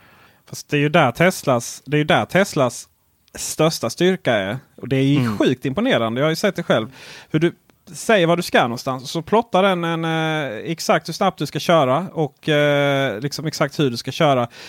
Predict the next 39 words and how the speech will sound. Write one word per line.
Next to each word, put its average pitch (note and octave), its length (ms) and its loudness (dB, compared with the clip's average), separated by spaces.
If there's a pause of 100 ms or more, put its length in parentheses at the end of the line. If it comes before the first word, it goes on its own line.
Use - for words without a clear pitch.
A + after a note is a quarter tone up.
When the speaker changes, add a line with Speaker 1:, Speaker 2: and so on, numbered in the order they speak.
(120)
Speaker 1:
för - 160 2
att D#3+ 60 4
nå E3 200 4
de C#3+ 100 2
här E3+ 80 2
superchargerna B2 800 -4
precis, - 840 -4 (120)
eh, D3 120 -4
när C3 480 2
du B2+ 60 -2
inte B2+ 140 -4
har A#2+ 80 2
någon A#2 100 -4
ström A#2 280 -4
kvar. A2+ 160 -4
Så C3 100 -2
det D3 60 2
verkligen E3+ 260 2
liksom - 200 -4
optimerar D3+ 460 -2
hela, C3+ 480 2 (420)
hela C#3 260 2
resan C#3+ 420 0
baserat B2 440 -2
på - 80 -6
det C3 40 0
här B2+ 80 0
supercharge-nätverket. A2 1160 -6
Så D3 80 -2
där C#3+ 380 2
är G3+ 120 4
de C#3 200 0
ju B2+ 100 2 (360)
jätteduktiga. A#2 840 -2 (460)
Och B2+ 480 2
hur C3 600 2
liksom C3+ 260 -2
de B2+ 100 -2
kombinerar, A#2 960 0